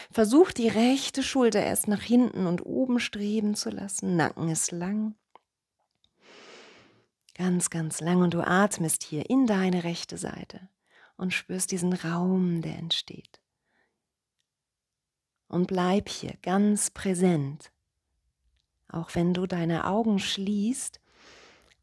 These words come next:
dann, ja, versuche zu spüren und nicht zu wandern mit deinen Gedanken, sondern dir wirklich, als ob die Zeit stillsteht, ja, als ob es keinen,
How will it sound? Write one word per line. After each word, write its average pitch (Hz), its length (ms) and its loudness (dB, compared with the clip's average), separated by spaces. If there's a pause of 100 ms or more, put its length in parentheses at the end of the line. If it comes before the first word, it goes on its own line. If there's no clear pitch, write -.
(220)
dann, 165 480 0 (720)
ja, 160 380 -10 (720)
versuche 180 720 -2 (400)
zu - 140 -8
spüren 170 760 0
und 151 260 -8 (540)
nicht 175 340 -4
zu 175 220 -4
wandern 175 480 2
mit 175 160 -4
deinen 175 240 -2
Gedanken, 170 500 -4
sondern 160 300 -2
dir 165 200 -6
wirklich, 170 500 -8 (880)
als - 120 -8
ob - 120 -6
die 240 100 -4
Zeit 170 400 -6
stillsteht, - 720 -10
ja, 190 220 -12
als 196 100 -16
ob - 140 -14
es - 160 -8
keinen, 170 500 -2